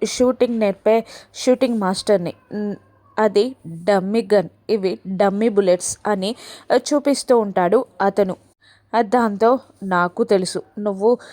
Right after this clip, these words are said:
షూట్ చేయాలి అని చెప్పాను కానీ మర్డర్ చేయాలి అని చెప్పలేదు" అంటుండగా, "మీరేదో తప్పుడు పని చేస్తున్నారని నాకు అర్థమైంది.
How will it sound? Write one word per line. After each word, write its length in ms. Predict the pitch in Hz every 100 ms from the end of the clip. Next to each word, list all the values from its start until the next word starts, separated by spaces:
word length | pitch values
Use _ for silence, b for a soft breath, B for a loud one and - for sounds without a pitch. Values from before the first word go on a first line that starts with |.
| B -
షూట్ 460 | - 294 311 -
చేయాలి 420 | 226 233 262 247
అని 160 | 233 226
చెప్పాను 480 | 226 202 - 208 196
కానీ 340 | 190 180 214 - 175
మర్డర్ 380 | 175 170 208 214
చేయాలి 360 | 196 185 175 180
అని 160 | 233 226
చెప్పలేదు" 640 | 202 190 208 202 185 170 - -
అంటుండగా, 680 | 190 185 208 190 180 196 - _ 180
"మీరేదో 580 | 180 185 185 185 196
తప్పుడు 560 | 208 _ 185 - - 233
పని 240 | 226 202 202
చేస్తున్నారని 720 | 185 180 202 185 180 175 202
నాకు 280 | 214 175 196
అర్థమైంది. 520 | 180 196 190 175 160